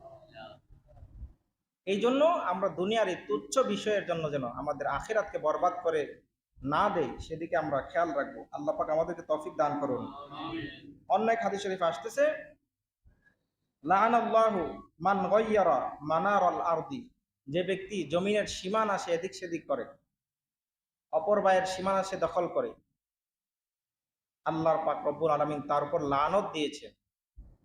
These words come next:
Speaker 1: আল্লাহ পাক তার উপর লানত দিয়েছেন। জোরে বলুন, নাউজুবিল্লাহ। এই জন্য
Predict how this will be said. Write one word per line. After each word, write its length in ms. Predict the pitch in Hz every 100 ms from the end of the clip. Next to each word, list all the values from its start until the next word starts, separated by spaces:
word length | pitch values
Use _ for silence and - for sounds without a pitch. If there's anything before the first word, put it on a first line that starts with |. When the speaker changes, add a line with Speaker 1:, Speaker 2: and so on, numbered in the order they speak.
| _ _ -
Speaker 1:
আল্লাহ 260 | 143 156
পাক 180 | 165 165
তার 140 | 165 165
উপর 180 | 196
লানত 380 | 175 160 180 254
দিয়েছেন। 380 | 190 170 131 123
জোরে 300 | - - 156
বলুন, 180 | 165 190
নাউজুবিল্লাহ। 600 | 170 165 143 147 123 113 - 370 - - - - - - - _ _
এই 80 | 135
জন্য 460 | 160 190 254 294